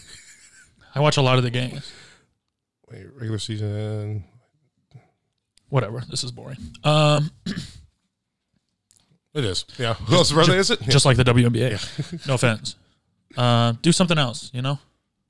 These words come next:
Speaker 1: Stop trying to make it work. It's not gonna work.
Speaker 2: I think it's working.
Speaker 1: Ah, is it?
Speaker 2: I don't know.
Speaker 1: Is it?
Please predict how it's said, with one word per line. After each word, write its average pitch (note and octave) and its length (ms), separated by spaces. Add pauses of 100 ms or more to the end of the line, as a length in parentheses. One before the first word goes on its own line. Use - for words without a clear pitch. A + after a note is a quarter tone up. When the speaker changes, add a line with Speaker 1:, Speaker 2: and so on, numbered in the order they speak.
(580)
Speaker 1:
Stop F3 240
trying F3+ 120
to D#3+ 40
make D3 140
it A#2 60
work. A2 220
It's B2 80
not A#2 100
gonna A2 160
work. - 260 (460)
Speaker 2:
I C#3 40
think - 160
it's - 80
working. E3+ 280 (520)
Speaker 1:
Ah, A#2 240
is B2 180
it? F3+ 140 (480)
Speaker 2:
I - 60
don't E2+ 120
know. A#2+ 240
Speaker 1:
Is E3+ 160
it? G#3 140